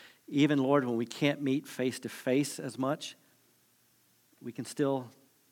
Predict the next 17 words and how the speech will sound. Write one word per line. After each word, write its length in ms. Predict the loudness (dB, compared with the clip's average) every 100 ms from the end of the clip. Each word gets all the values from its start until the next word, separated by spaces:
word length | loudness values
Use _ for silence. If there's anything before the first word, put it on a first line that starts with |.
| _ _ _
stay 240 | -8 -4
in 100 | -2
touch 300 | -2 -2 -4
with 120 | -6 -8
each 180 | -4
other. 280 | -4 -6 -8 -14 _ _ _ _ _ _ _ _ _ _ _ _ _ _ _ _ _ _ _ _
We 40 | -10
still 180 | -4 0
have 160 | 0
ways 320 | 2 4 4
to 120 | 2 0
reach 300 | 2 0 -2
out, 320 | -6 -6 -8 -20 _ _ _ _ _ _ _ _ _ _ _ _ _ _ _ _
to 80 | -2
be 120 | 2
a 60 | 4
help 540 | 4 4 4 4 -4